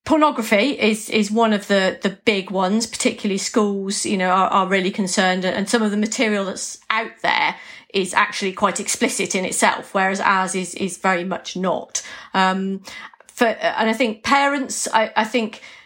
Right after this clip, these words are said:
you know, the, I mean, obviously gender is, I think, I think is one of the biggest concerns for parents at, at the moment. Um, so we have a number of articles on our, um,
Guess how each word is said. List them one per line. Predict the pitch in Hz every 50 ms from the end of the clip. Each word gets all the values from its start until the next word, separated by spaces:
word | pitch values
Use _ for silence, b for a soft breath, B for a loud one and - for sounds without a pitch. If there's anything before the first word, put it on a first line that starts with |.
| B B B
you | - - 101 - - - - 208 240 226
know, | 220 208
the, | 196 214 214 -
I | 185 - - - - - 208
mean, | 196 202
obviously | 196 190 208 - 202 180 170 - _ _ _ - 226
gender | - 262 254 254 240 202 180 214 -
is, | - 214 220
I | 208 208
think, | 208 214 202 202 -
I | - 196
think | - - 202 214 -
is | 196 190
one | 196 202 208
of | 196 185
the | 190
biggest | 190 190 190 196 185 180 - -
concerns | - 190 190 - 196 185 185 185
for | 185 196
parents | 190 - 208 180 175 175 170 - - -
at, | - - -
at | 202 - 190
the | 196
moment. | 196 190 185 185 175 180 180 175 170 - - - -
Um, | 190 180 175 175 175
so | 180 - 196
we | 180 180
have | 220 202 185 185
a |
number | 190 190 185 185 185
of | 180
articles | 190 185 190 208 - - 190 185 180 190
on | 180 180
our, | 185 185 185 180 180 190 B B B B B B B B
um, | - 190 185 175 175 175 175 185